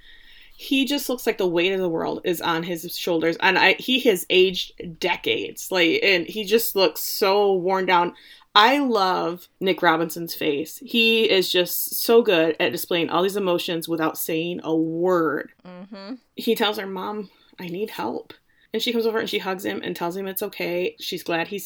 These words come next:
Speaker 1: came home. And I was like, I love Sandy. Even when she
Speaker 2: Mm-hmm.
Speaker 1: says the wrong thing, she's trying so hard to do the right thing. I love her.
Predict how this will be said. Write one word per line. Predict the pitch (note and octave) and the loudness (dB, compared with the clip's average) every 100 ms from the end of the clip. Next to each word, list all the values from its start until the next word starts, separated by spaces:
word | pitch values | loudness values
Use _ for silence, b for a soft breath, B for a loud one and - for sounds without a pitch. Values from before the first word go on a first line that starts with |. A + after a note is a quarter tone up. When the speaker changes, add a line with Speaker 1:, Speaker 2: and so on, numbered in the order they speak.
| - | -10
Speaker 1:
came | - G#3 | -6 -4
home. | F#3+ E3+ E3+ E3 E3+ b b b b - | -4 -6 -6 -8 -10 b b b b -8
And | G3 | -6
I | |
was | - | -6
like, | - | -8
I | A3+ | -4
love | A3+ F#3+ F#3 | -4 -4 -8
Sandy. | F3+ F3+ F3+ F3+ - b b b | -8 -6 -6 -8 -12 b b b
Even | - A#3+ C4 | 0 2 4
when | B3 B3 | 2 2
she | A#3 | 0
Speaker 2:
Mm-hmm. | |
Speaker 1:
says | - A#3 A3 | 4 4 6
the | G#3+ | 2
wrong | F#3+ F#3 G3+ G#3+ | 2 0 -2 0
thing, | A3+ A3 A3 A3+ A#3+ - | 0 2 0 -2 -4 -6
she's | - G#3 - | -6 -4 -6
trying | - F#3 F3+ F3 F3+ | -2 0 0 -2 -4
so | - E3+ | -4 -4
hard | E3+ D#3+ D#3 D#3 | -2 0 0 -2
to | |
do | D#3 D#3 | -4 -2
the | D3+ | -2
right | C#3+ C#3+ | -2 -6
thing. | - - D3+ - | -6 -8 -8 -10
I | - | -8
love | - - - | -8 -8 -12
her. | - - | -16 -16